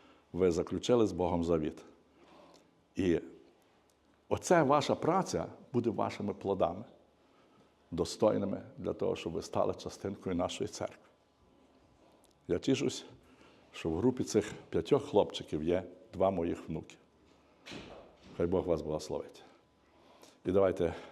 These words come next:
ми коротку молитву с-, про вас, про ваше служіння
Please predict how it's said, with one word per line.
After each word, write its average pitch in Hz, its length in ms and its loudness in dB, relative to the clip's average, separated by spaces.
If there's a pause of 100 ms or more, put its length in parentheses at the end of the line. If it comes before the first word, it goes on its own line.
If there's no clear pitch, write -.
(140)
ми 90 220 -2
коротку 98 520 2
молитву 80 380 -2
с-, - 140 -14 (580)
про 82 160 0
вас, 92 340 2 (840)
про 87 140 4
ваше 90 260 4
служіння 98 540 4